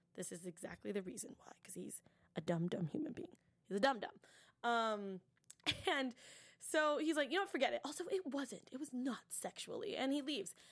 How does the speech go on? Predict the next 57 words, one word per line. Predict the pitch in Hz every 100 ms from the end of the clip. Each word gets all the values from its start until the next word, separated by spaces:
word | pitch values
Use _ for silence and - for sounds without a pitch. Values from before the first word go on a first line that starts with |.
| - _
But | 220
I | 220
love | 220 240 262
that | 233 -
Palmer | 240 233
picked | 220 220
up. | 262 -
She's | 247 226
like, | 202 - _ _ _ _ _ _
"So | - 262 254 240 240 180 208
that's | 240 262 - 202
weird. | - - 214 208 _ _ -
That's | 247 254
really | 294 285
weird | 277 339 240
that | 202
you, | 226 220 220 214 196
that, | 220 -
like, | 220 208 202 117
you | - 233
know, | 202
don't | 220 269
lie | 254 240 311
to | 240
me. | 208 208
If | 208 220
you | 240
wanna | 294
leave, | 202 240 311
just | 233 254
leave." | 240 339 330 - -
And | 202
he's | 208
like, | 202 -
"What | 262
are |
you | 294
talking | 240 285 233
about?" | 190 208
And |
it's | 208
like, | 220 - - - _ _ -
"You | 277
went | 349
in | 370
there | 339
to | 285
go |
take | 294 302
a |
shower. | - 320 320
You're | 196 214
not | 226 -
wet. | 214 311 233
There's | 220
no | 190
towel. | 180 254 285 320 330 339